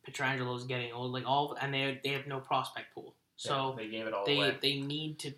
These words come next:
Speaker 1: you know, I mean, they gave us, well, they, yeah, they gave us Suzuki.
Speaker 2: Yeah,
Speaker 1: They gave
Speaker 2: someone
Speaker 1: us Tatar, who we'll even see if Tatar gets in the lineup.
Speaker 2: Yeah.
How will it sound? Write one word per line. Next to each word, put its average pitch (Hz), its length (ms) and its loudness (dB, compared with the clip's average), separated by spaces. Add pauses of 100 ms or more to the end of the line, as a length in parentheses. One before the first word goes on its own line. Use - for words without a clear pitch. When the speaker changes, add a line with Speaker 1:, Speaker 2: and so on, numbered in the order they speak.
Speaker 1:
you 139 80 0
know, 120 120 -2 (100)
I 127 100 0
mean, 131 140 -2
they 127 80 -2
gave 147 180 0
us, - 180 -4 (360)
well, 147 120 2
they, 131 280 0 (300)
yeah, 165 200 4
they 131 60 -4
gave 131 180 2 (140)
us 151 280 4
Suzuki. 127 600 -2 (220)
Speaker 2:
Yeah, 107 100 -4
Speaker 1:
They 135 60 4
gave 131 100 0
Speaker 2:
someone 131 240 4
Speaker 1:
us 139 420 4
Tatar, 135 540 2
who 139 140 2
we'll 135 200 0
even 143 240 -2
see 135 120 -4
if 131 120 -8
Tatar 135 300 -2
gets 135 160 -4
in 135 80 -6
the 127 80 -4
lineup. 127 420 -4
Speaker 2:
Yeah. 101 120 -6